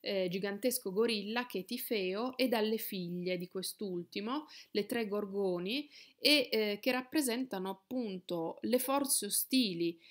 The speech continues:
cioè, eh, quelle che, eh, impediscono all'uomo di procedere nel suo cammino. E rappresentano la, la malattia, la follia, la morte, la voluttà, la lussuria, l'incontinenza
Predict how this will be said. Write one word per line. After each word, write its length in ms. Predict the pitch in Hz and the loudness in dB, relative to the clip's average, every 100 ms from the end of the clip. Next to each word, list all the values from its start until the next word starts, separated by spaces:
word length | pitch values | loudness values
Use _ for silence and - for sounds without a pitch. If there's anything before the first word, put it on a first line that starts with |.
| _ | _
cioè, 340 | - 240 196 - | 0 2 2 -2
eh, 300 | 208 190 190 | -2 -2 0
quelle 400 | 277 269 285 285 | 2 4 4 4
che, 360 | 285 226 262 254 | 4 6 8 6
eh, 220 | - 202 - | 4 0 0
impediscono 1080 | 240 226 269 269 285 - - 185 180 170 - | -2 0 2 6 4 4 -2 -4 -4 -4 -2
all'uomo 600 | 240 247 240 233 262 269 | 2 4 4 4 4 2
di 120 | 208 | -2
procedere 520 | 240 240 196 185 196 | -4 -4 -2 -2 -2
nel 120 | 196 | -4
suo 180 | 190 190 | -4 -8
cammino. 640 | 185 190 185 175 170 175 - _ _ - - - - | -8 -6 -4 -4 -4 -6 -12 _ _ -18 -18 -6 6
E 240 | 240 247 | 8 8
rappresentano 800 | 247 240 285 254 247 285 247 196 | 6 2 2 2 2 0 -2 -2
la, 280 | 190 180 170 | -2 -2 0
la 120 | 185 | -2
malattia, 840 | 185 180 - - 285 226 214 202 | -2 -4 -6 0 2 2 2 2
la 100 | 202 | 0
follia, 720 | 185 - 190 208 240 226 190 | -2 -4 -4 -2 -2 0 0
la 120 | 175 175 | 0 0
morte, 640 | 226 226 202 - - 196 | 2 2 2 -4 -6 -4
la 120 | 190 | -2
voluttà, 680 | 180 180 175 _ 240 220 202 | -2 -4 -4 _ 2 4 4
la 120 | 185 | 2
lussuria, 680 | 180 180 - 254 240 196 190 | 0 -2 -4 0 0 0 -2
l'incontinenza 1200 | 180 180 190 185 185 214 220 190 180 180 - 185 | -2 -4 -4 -6 -4 -2 0 0 -2 -2 -2 -2